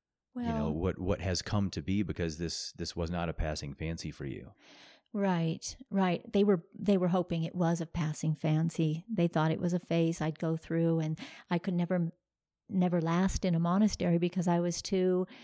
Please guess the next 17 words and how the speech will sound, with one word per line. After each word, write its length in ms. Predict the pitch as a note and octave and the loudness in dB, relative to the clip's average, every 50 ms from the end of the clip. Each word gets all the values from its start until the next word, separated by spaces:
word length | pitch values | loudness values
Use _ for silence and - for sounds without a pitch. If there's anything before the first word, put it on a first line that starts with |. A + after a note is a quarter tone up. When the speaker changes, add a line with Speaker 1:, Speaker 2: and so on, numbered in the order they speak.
| - - _ - | -20 -20 _ -8
Speaker 2:
you 100 | F#3 E3 | -4 -4
know, 100 | E3 - - | -4 -4 -4
active 580 | - D3 E3 - _ - E3+ D#3+ D#3 D#3 D3+ - | -4 -4 -4 -4 _ -2 0 0 0 0 -2 -4
outdoors 760 | - D#3+ E3 - - - D#3+ D#3 D#3 D#3 D#3+ D#3+ D#3+ D#3+ - | -4 -6 -6 -6 -4 0 2 2 4 4 2 2 0 -2 -4
and 140 | - E3 D#3+ | -4 -4 -2
things 240 | - F3 E3 E3 - | 0 0 0 0 0
like 200 | E3+ D#3+ D3+ - | -2 -4 -4 -2
that. 220 | - D#3 D#3 - - | -2 -2 -2 -2 -2
How 180 | - D#3+ E3+ | -2 -2 -2
could 180 | E3 - F3+ E3+ | -2 -2 -2 -2
I 300 | E3 E3 D#3+ D#3+ D#3+ E3 - - - - - | 0 0 0 0 -2 -4 -6 -12 -20 -12 -6
just 300 | - F3 E3 - - - | -4 -4 -4 -4 -6 -4
be 120 | E3+ E3 D#3 | -4 -4 -4
sitting 440 | - - - G3 F3+ F3 E3+ E3+ | -4 -2 0 0 2 2 0 0
around 360 | E3 E3 E3 E3 E3 E3+ E3+ E3+ | 0 0 0 0 2 2 0 0
all 200 | D#3 D#3 D#3 D#3 | 0 0 -2 0
day? 400 | - D#3+ D#3 D3+ D3+ D#3 E3 | 0 0 0 0 0 -2 -4